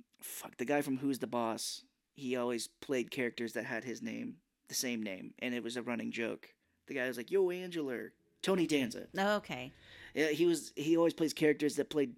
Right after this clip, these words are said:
Speaker 1: that are named Tony, so everyone was always making fun of him. They're like, "He doesn't answer to any other <laughs> name."
Speaker 2: <laughs> I, I find that a lot easier. But they get up to Jo, who is played by Helen Hunt.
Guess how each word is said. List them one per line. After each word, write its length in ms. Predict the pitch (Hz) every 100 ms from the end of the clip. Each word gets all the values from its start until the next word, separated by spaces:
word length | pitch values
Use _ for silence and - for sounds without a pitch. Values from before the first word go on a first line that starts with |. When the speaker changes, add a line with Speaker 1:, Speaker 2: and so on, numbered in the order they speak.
| -
Speaker 1:
that 120 | 131
are 80 | 127
named 220 | 135 120
Tony, 400 | - 143 127 117
so 140 | 123
everyone 340 | 127 127 127 123
was 140 | 120
always 180 | 120 123
making 200 | 123 113
fun 180 | 127 120
of 100 | 120
him. 180 | 120 120
They're 80 | 113
like, 180 | 117 113
"He 80 | 143
doesn't 280 | 151 131 113
answer 240 | 131 120 123
to 100 | 117
any 180 | 131
other 140 | 127 123
<laughs> 0 |
name." 380 | 135 - 151 - - - _ - _
Speaker 2:
<laughs> 500 | _ - 403 302 254
I, 300 | 269 302 -
I 40 | -
find 260 | - 196 190
that 120 | 165
a 60 |
lot 220 | 156 156 165
easier. 420 | 147 156 196 330 - _
But 120 | - 277
they 80 |
get 140 | 320 415
up 100 | 381 - -
to 680 | 294 247 240 233 233 214 - _ - -
Jo, 480 | - 202 156 147 156
who 80 | 190
is 120 | 165
played 220 | - 175 151
by 120 | 165
Helen 300 | 180 160 170
Hunt. 440 | 185 147 143 -